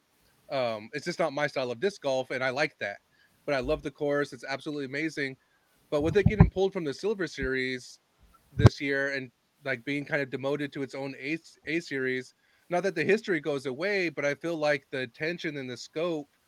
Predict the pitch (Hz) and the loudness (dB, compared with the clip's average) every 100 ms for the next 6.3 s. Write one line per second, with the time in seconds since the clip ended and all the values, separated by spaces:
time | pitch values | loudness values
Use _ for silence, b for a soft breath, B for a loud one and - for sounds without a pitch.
0 | b b 147 139 165 147 131 - 170 - | b b -10 -4 -2 0 -2 -2 -4 -2
1 | 160 147 135 135 147 135 139 117 160 160 | -2 0 -2 0 0 0 -2 -2 -2 0
2 | 156 139 151 143 127 139 139 - b b | -4 -2 -2 -2 -2 -4 -4 -6 b b
3 | b 151 139 180 170 - 180 165 170 160 | b -4 -2 0 0 4 2 2 -2 0
4 | 156 151 - 196 170 139 123 123 143 147 | -2 -4 0 2 2 0 -2 -6 -8 -6
5 | 139 147 151 156 151 175 160 147 147 139 | -4 -2 0 0 -2 -6 -6 -6 -4 -2
6 | 131 120 127 | -4 -4 -6